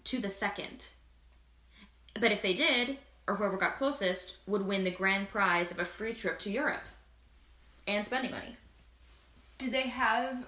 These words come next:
Speaker 2: a, like, a guesstimation? Like, it's not, obviously it wasn't gonna be like, "Oh, she's gonna be home on day two at this time." Was it, like, between
Speaker 1: I don't kn-, yeah, I don't know if they gave her, them, like, a parameter of, like,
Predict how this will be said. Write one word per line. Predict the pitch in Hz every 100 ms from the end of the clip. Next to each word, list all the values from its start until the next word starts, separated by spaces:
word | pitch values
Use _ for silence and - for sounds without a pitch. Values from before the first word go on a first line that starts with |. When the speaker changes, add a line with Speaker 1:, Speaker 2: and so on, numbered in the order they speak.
| -
Speaker 2:
a, | 208 202 180 - - - - -
like, | 220
a | 214 208
guesstimation? | 196 190 - 220 185 185 196 208 202
Like, | 185 170 -
it's | - 185
not, | 202 190 - - 202 190
obviously | 220 220 220 226
it | 196
wasn't | 202
gonna | 196 185
be | 185
like, | 175 175
"Oh, | 190 185 185
she's | 226 214 208
gonna | 202
be | 170 190
home | 202 185 185
on | 185 185
day | 175 175
two | - 269 175
at | 175
this | 185 -
time." | 220 190 185 190 - 214
Was | 226 208
it, | 190
like, | 190 - - 202
between | 202 202 - 190 185 180 180 175 175 - - - - - - - - - - -
Speaker 1:
I | 208
don't | 330 427 254
kn-, | 208 202
yeah, | 202 190 170
I |
don't | 190 254
know | 254
if | 254
they | 233
gave | 190 185 180
her, | 190 180 175
them, | 185 180
like, | 175
a | 175
parameter | - 180 175 175 165
of, | 156 -
like, | 170 156 -